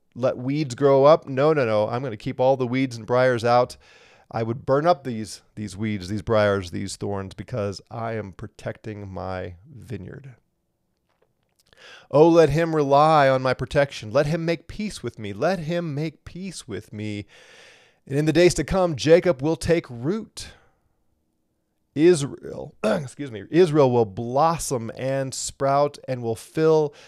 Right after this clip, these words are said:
the whole world with fruit." So now God is taking care of his vineyard, protecting it from all the weeds. He's at peace. And now Jacob is, is gonna be planted, take root, and then sprout,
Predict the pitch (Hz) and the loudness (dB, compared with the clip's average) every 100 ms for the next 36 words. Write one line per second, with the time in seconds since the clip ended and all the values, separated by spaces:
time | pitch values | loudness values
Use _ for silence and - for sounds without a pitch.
0 | - _ _ - 113 104 143 147 143 113 | -20 _ _ -6 -6 0 2 4 2 0
1 | 131 135 131 131 113 117 117 - _ _ | 0 2 2 0 -2 -4 -4 -10 _ _
2 | _ _ _ - - 123 113 - - 127 | _ _ _ -20 -12 -6 -6 -6 -10 -10
3 | 117 123 151 160 147 139 127 113 - 139 | -6 -4 -2 -2 4 4 2 -4 -6 -6
4 | 117 113 - 160 170 165 139 123 143 131 | -6 -8 -6 -2 -2 0 -2 -2 -6 -8
5 | 113 117 98 92 104 131 _ _ _ _ | -4 -4 -4 -10 -10 -14 _ _ _ _
6 | _ _ - - 143 147 147 120 113 113 | _ _ -18 -4 -4 -2 -8 -6 -4 4
7 | 131 143 135 127 131 131 131 120 - _ | 6 4 2 -2 -2 -2 -4 -6 -14 _
8 | _ _ _ 113 104 117 - - 165 165 | _ _ _ -8 -6 -6 -6 -8 -4 -4
9 | 160 - _ - _ 117 113 131 135 127 | -4 -8 _ -20 _ -6 0 4 4 2
10 | - - 113 143 147 - 131 120 104 120 | -4 -20 -8 6 6 6 2 0 -4 -8
11 | - 107 - - 170 170 175 165 - 117 | -8 -8 -8 -2 0 0 0 -2 -4 -4
12 | 95 95 101 156 190 - - 120 117 127 | -4 -6 2 2 2 -4 -12 -12 -8 -8
13 | 131 127 - - 135 135 139 | -8 -8 -14 -4 0 0 -2